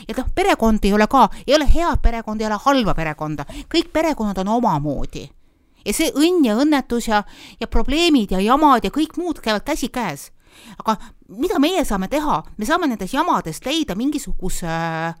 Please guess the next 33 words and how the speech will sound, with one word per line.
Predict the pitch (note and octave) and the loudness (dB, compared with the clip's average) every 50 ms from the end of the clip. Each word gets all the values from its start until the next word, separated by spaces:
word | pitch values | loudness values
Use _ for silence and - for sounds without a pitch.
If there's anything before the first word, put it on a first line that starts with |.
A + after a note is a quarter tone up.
| - _ - - - - - | -16 _ -20 -20 -20 -14 -10
mingisuguse | C#4 - F4 - - - F#3 - G3+ | -8 -6 -4 -4 -4 -4 -4 -6 -6
tee. | - - D4+ D#4+ A3+ E3 D3+ | -4 -2 0 0 0 0 2
Noh, | F#3 - | 2 2
soost | - - E4+ E4 C#4+ A3+ - - - | 2 4 4 4 4 4 2 2 0
viib | G3+ F3+ - | -2 -4 0
ka | - C#4 C4 A3 | 2 2 2 2
mingisugune | G3+ A3+ A#3+ A3 F#3+ - F3 E3+ F3 | 2 0 -2 -4 -6 -6 -6 -4 -2
raudtee | F#3 A3 B3+ A3+ - - G3+ G3 F#3 F3 | -2 -2 -2 -2 -2 -4 -4 -4 -4 -2
läbi. | F#3+ G#3 - - - | -2 0 0 0 2
Alati | A3+ B3+ A3 F#3+ - F3 E3+ | 2 0 0 -2 -4 -6 -6
on | E3+ E3 - - - - - - - | -6 -8 -10 -14 -20 -20 -16 -8 -6
võimalus | B3 C4+ A#3+ D#3 D3+ D3+ - | -4 -4 -2 -4 -6 -8 -10
kusagilt | A#3+ - B3 - - - - | -8 -8 -8 -8 -8 -2 0
lauka | G#3+ B3+ - - - G3 | 0 0 0 2 2 2
ääri | G#3 G#3 F#3+ E3+ D#3 C#3+ | 4 4 4 2 0 -2
pidi | D3+ D3 E3 | -4 -4 -4
minna. | F3+ G3+ G3+ F#3 D3 C#3 | -4 -2 -2 -4 -4 -6
Sa | - F3+ | -6 -6
ei | F3+ | -4
pea | A#3 C4 B3+ F3 | -2 -2 0 0
otse | G3+ A#3+ - - - C3+ | -2 -4 -4 -8 -12 -12
paganama | - - A3+ A3 F3+ D3+ D3 D#3+ G3 | -12 -10 -8 -8 -8 -8 -4 0 0
laukasse | A#3 A#3 - - C3+ - - D#3+ | 0 0 -2 -8 -14 -14 -12 -12
jooksma, | A#2+ A#2 - - - C3+ B2+ D3+ D3 | -12 -12 -14 -16 -16 -16 -18 -18 -14
Jeesus | - F#3 E3+ - D3+ - | -12 -12 -10 -10 -14 -18
Maria. | - - E3+ E3+ D3 C3 - - _ _ _ _ - - C4 - | -18 -16 -14 -12 -12 -14 -16 -20 _ _ _ _ -20 -20 -16 -8
Sa | - A#3+ | 0 2
pead | C#4 D#4 D4+ - | 4 4 4 6
saama | D4+ D#4+ D#4 B3+ G#3 G#3+ | 6 6 6 6 4 2
leidma | B3 D4 C#4 A3+ - | 0 0 0 -2 -4
ka | - D#3+ | -6 -6
selles | - F3 E3 E3+ - A#3+ | -6 -6 -6 -4 0 2
jamas | B3+ C#4+ C#4 G3+ D3 D3+ - | 2 4 4 2 0 -2 -4